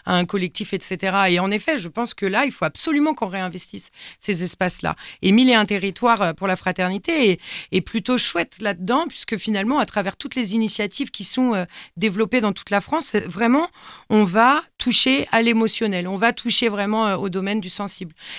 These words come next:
Il y a des films sur lesquels, euh, on peut se retrouver, euh, tous, euh, à pleurer,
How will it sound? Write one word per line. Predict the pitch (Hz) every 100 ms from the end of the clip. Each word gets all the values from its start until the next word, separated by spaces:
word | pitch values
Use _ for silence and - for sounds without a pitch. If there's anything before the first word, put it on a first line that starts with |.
| -
Il | 208
y |
a |
des | 196 220
films | - 277 339 294
sur | - 208
lesquels, | 190 - 226 269
euh, | 185 185
on | 202
peut | 190 208
se | -
retrouver, | 185 - 185 208 240 226
euh, |
tous, | 175 - 247 262 214
euh, | 190
à | 185 180 170 170
pleurer, | - 220 196 214